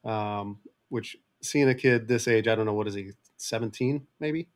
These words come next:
Um, throw ninety-nine, be that athletic and, and have projectability still to come is, uh,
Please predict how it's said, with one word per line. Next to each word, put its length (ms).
Um, 520
throw 540
ninety-nine, 920
be 80
that 240
athletic 560
and, 380
and 320
have 400
projectability 720
still 300
to 60
come 300
is, 180
uh, 200